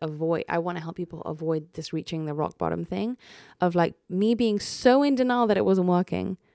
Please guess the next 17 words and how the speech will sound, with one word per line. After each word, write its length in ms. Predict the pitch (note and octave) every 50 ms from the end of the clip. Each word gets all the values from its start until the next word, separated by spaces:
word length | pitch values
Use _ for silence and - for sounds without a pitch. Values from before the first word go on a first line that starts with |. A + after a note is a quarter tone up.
| _ _ _
my 120 | - F3 F3
previous 420 | - - G3 E3+ D#3+ D#3+ D3+ -
having 280 | - F3 E3 E3 D#3+ E3
a 60 | D#3+
business, 480 | D#3+ D3+ D3+ D#3 E3+ - - A3+ - - _ _ _ - - - - - _ _ _ _ _ _ _ _ _ _ _ _ _ _ _ - - _ _
and 140 | - F#3 F#3
doing 220 | F3 E3+ E3 E3+
it 100 | E3 -
the 80 | - E3+
way 140 | E3 E3 D#3+
I 60 | D#3+
thought 160 | D#3+ - E3 E3
I 80 | E3+
had 200 | D#3+ D#3+ E3+ E3+ -
to 80 | -
do 180 | E3 E3+ D#3 -
it. 160 | - - -